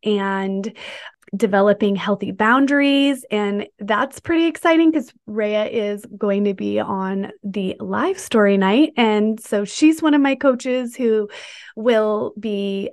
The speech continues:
available. You get to read each coach's story. So the idea is you go, you look, you read their stories.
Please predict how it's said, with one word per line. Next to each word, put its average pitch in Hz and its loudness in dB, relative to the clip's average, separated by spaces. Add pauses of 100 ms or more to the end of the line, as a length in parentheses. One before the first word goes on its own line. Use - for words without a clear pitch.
(100)
available. 214 2 (360)
You 240 4
get 294 0
to 311 -2
read 269 0
each 247 -4
coach's 220 0
story. - -4
So 240 4
the 254 2
idea 277 4
is 359 2 (420)
you 233 0
go, 294 6
you 233 -4
look, 294 4
you 233 -6
read 294 -2
their 277 0
stories. 254 -6